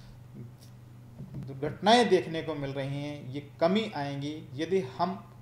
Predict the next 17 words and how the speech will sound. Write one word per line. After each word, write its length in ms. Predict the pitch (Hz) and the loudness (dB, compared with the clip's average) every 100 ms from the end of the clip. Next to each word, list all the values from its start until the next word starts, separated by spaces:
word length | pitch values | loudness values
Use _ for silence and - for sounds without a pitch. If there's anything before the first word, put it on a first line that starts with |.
| - - - - | -18 -14 -10 0
दूसरे 360 | 220 220 202 | 0 2 0
के 160 | 185 160 | 0 -2
बालक 440 | 135 139 139 143 | 2 2 2 -2
को 80 | - | -6
सुधारने 560 | 147 - 123 147 151 135 | -8 -8 -4 -4 -4 -8
के 140 | 135 | -8
बजाय 500 | 127 123 127 135 151 - - | -6 -4 -4 -6 -8 -10 -8
अपने 340 | 131 165 165 | -8 -6 -8
ही 200 | 160 226 | -4 -4
बच्चे 420 | 156 143 - 139 | -4 -8 -8 -12
को 260 | 131 143 147 | -10 -8 -8
सुधारेंगे। 800 | 143 131 120 127 123 120 120 113 - - - - - | -10 -8 -4 -2 -2 -6 -6 -8 -12 -20 -20 -14 -6
ये 40 | |
एक 260 | 160 - - | -6 -4 2
बड़ी 200 | 202 233 | 4 4
उपलब्धि 480 | 160 160 143 - 156 | 2 -2 -4 -4 -4
होगी 460 | - 139 147 147 | -2 -2 -2 2